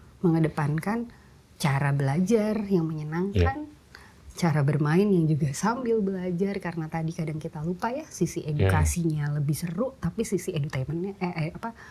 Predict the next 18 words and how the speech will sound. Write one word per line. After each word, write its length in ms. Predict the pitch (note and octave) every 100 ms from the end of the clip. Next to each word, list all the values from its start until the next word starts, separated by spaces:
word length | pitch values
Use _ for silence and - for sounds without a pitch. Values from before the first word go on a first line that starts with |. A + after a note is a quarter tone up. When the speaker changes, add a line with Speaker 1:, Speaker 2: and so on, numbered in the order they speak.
| - -
Speaker 1:
entertainmentnya 560 | E3 D3 C#3+ D3+ F3+ A3+
enggak 300 | A#3+ D#3+ -
gitu. 180 | C#3+ C#3
Speaker 2:
Hmm. 220 | G2+ G2+ D#2 - - - - -
Speaker 1:
Dan 180 | E3+ E3+
itu 200 | F3 G3+
yang 300 | F#3+ D#3 - - - -
menurut 200 | F#3+ D#3
saya 460 | D3+ D#3 F3 G3+ G#3 - - - - - -
core-nya 400 | - F#3+ F3 G3
tuh 160 | G#3 A#3+
selalu 580 | - - - F#3 F3 F#3+
hadir 340 | F3 D#3+ E3 F#3
dari 380 | D#3+ D3 D#3 D#3
Speaker 2:
Iya. 180 | -
Speaker 1:
kreatornya 640 | - D#3+ E3 - F3 E3 D3
sih, 160 | E3
Pak. 200 | - E3